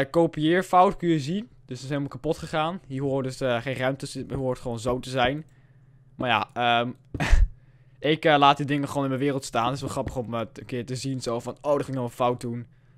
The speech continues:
Allemaal herinneringen. Eh, wat dit is. Eh, moet ik even kijken. Dit is iets heel raars.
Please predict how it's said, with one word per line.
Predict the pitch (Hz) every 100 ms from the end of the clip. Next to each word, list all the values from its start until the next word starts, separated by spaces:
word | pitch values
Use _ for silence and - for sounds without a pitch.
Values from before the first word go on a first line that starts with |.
| -
Allemaal | 120 127 120
herinneringen. | 123 127 120 120 117 117 - - _ _ _ _
Eh, | - 123
wat | 127 139
dit | 202 262
is. | 185 247 - - - - - - - - - - - - -
Eh, | 185 220 226
moet | 214 208
ik |
even | 190 175
kijken. | 175 135 107 104 104
Dit | 175
is | 185 190
iets | 147
heel | - 147 123
raars. | 104 101 104 -